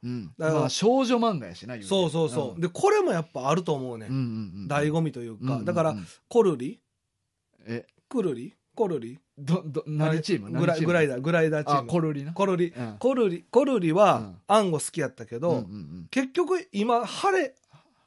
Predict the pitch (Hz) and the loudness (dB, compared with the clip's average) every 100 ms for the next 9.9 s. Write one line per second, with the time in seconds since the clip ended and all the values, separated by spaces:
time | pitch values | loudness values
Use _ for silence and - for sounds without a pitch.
0 | _ 190 175 330 320 202 165 160 - - | _ -2 4 4 4 2 2 -2 -4 -6
1 | 135 240 220 151 127 156 - 147 143 - | -2 0 2 0 0 -2 -4 -4 -6 -6
2 | 185 - - 185 - 185 165 185 - 170 | -4 0 2 2 2 0 2 2 2 2
3 | 220 233 220 - 185 254 247 214 233 233 | 4 6 4 2 -6 -2 2 2 0 -8
4 | - _ - 330 349 339 330 - 185 117 | -10 _ 4 6 6 4 0 -2 -6 -6
5 | 104 139 277 185 165 165 170 113 165 208 | -8 -6 -2 -2 2 2 4 2 -4 -8
6 | 165 - 135 131 131 117 95 - 170 160 | -12 -10 -8 -6 -8 -8 -12 -4 0 2
7 | 160 156 127 123 131 214 196 104 80 80 | 2 0 -2 -4 -2 -4 -4 -14 -18 -20
8 | - - 78 269 175 - _ _ _ _ | -20 -18 2 4 4 2 _ _ _ _
9 | 156 151 147 151 - 147 139 135 131 | 2 4 2 -4 -4 -2 -2 -4 -8